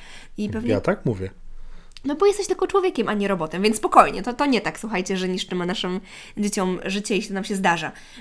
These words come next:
Speaker 1: Bardziej chodzi o to, żebyśmy my mieli też takie w sobie przekonanie, że moje dziecko jest fajnym człowiekiem zawsze. Zawsze. To nie jest tylko to jego
Speaker 2: No
Speaker 1: dobro
Speaker 2: tak, bo to
Speaker 1: oblicze.
Speaker 2: jest też powrót do tego poprze-, do jednego z poprzednich odcinków,
Speaker 1: Mhm.
Speaker 2: numerka teraz nie pamiętam, że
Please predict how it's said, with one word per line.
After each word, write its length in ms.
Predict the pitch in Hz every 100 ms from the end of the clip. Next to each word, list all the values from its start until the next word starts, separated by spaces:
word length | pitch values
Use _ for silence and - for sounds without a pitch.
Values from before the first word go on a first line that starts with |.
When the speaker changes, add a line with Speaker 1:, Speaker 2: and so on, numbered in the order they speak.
| -
Speaker 1:
Bardziej 320 | 269 339 269
chodzi 260 | 285 247
o 120 | - 214
to, 260 | 247 302
żebyśmy 360 | 294 262 269 262
my 220 | 269 330
mieli 300 | 311 247 208
też 140 | 190 208
takie 180 | 202 196
w 40 |
sobie 140 | - 185
przekonanie, 560 | - - 190 180 220 277 - - - _ - -
że 300 | 214 233 233
moje 240 | 240 240
dziecko 220 | 220 214
jest 140 | 208 208
fajnym 240 | 202 196
człowiekiem 420 | 202 214 214 202
zawsze. 400 | 196 185 - 151 - - - - - _
Zawsze. 380 | 233 214 - - 240 - - - -
To 100 | 220
nie 200 | 247 247
jest 380 | 202 202 - - - - - - - -
tylko 300 | 208 202 190
to 80 |
jego 200 | 185 180
Speaker 2:
No 40 | 185
Speaker 1:
dobro 160 | 180 175
Speaker 2:
tak, 80 | 190
bo 60 |
to 20 | 131
Speaker 1:
oblicze. 160 | -
Speaker 2:
jest 80 | 110
też 120 | 120
powrót 300 | - 110 113
do 60 | 110
tego 200 | 113 113
poprze-, 260 | 110 - 117
do 140 | 113
jednego 360 | 120 120 117 110
z 60 | -
poprzednich 460 | 113 - 107 90
odcinków, 320 | 104 - 202
Speaker 1:
Mhm. 140 | 220 113
Speaker 2:
numerka 320 | 117 104 107
teraz 240 | 110 107
nie 100 | 107
pamiętam, 420 | 101 107 95 110
że 120 | 113